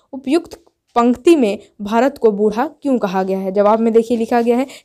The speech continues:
कि उपयुक्त पंक्ति में भारत को बूढ़ा इसलिए कहा गया है क्योंकि भारत का इतिहास प्राचीन है, बहुत पुराना है, इस वजह से। नेक्स्ट क्वेश्चन कि लक्ष्मीबाई, लक्ष्मीबाई का बचपन किस प्रकार के खेलों में बीता?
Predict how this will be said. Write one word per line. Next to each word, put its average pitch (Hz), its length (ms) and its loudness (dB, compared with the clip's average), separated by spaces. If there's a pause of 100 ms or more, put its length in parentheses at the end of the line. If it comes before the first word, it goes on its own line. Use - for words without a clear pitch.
कि 277 60 -8
उपयुक्त 294 420 -2
पंक्ति 262 340 2
में 294 200 2
भारत 226 360 0
को 247 120 -2
बूढ़ा 240 240 2
इसलिए 247 300 0
कहा 240 240 -2
गया 233 140 2
है 214 140 2
क्योंकि 240 380 -2 (240)
भारत 226 400 2
का 285 100 0 (100)
इतिहास 240 480 0
प्राचीन 214 500 0
है, 202 100 -2
बहुत 240 380 0
पुराना 226 340 0
है, 190 160 -6 (280)
इस 294 140 -6
वजह 190 240 0
से। 185 240 -8 (480)
नेक्स्ट 240 260 -4
क्वेश्चन 208 440 -2 (220)
कि 240 80 -8
लक्ष्मीबाई, 262 840 0
लक्ष्मीबाई 277 840 0
का 302 160 0
बचपन 233 420 -2
किस 302 200 -8
प्रकार 247 460 -2
के 254 280 -6
खेलों 240 380 0
में 208 160 0
बीता? 196 300 -6